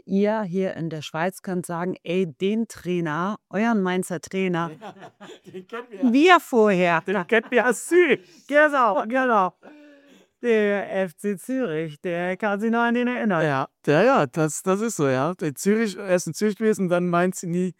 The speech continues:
Speaker 2: Conference League geführt.
Speaker 1: Ja.
Speaker 2: Nach Europa geführt.
Speaker 1: Ja.
Speaker 2: Ne? Sehr sympathisch.
Speaker 1: Aber witzigerweise damals auch schon, du hast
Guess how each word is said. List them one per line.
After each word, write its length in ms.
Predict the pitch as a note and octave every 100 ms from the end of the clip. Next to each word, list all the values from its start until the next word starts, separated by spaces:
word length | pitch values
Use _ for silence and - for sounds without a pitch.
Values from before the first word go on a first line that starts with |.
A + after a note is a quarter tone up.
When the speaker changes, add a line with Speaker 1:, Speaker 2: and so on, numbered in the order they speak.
| _ _
Speaker 2:
Conference 400 | F#3+ F3 D3 -
League 160 | B2+ -
geführt. 340 | A#2+ B2+ A#2+ _ _ _ -
Speaker 1:
Ja. 140 | F#3+
Speaker 2:
Nach 100 | D3+
Europa 380 | D3+ D#3+ E3 C#3+
geführt. 400 | A#2+ A#2 B2 A#2
Speaker 1:
Ja. 180 | F#3 F3+ _ -
Speaker 2:
Ne? 140 | D3 - _
Sehr 220 | C#3+ D3
sympathisch. 580 | D3 - C#3+ C3+ B2 - _
Speaker 1:
Aber 160 | F3+ C4 B3
witzigerweise 720 | G#3 A#3+ B3 A3 G#3+ A#3+ A3 - _ -
damals 400 | G3+ A3 B3 G#3
auch 180 | F3+ F3+
schon, 160 | F#3+ D#3 _ _ -
du 140 | F3+
hast 260 | G3+ G3+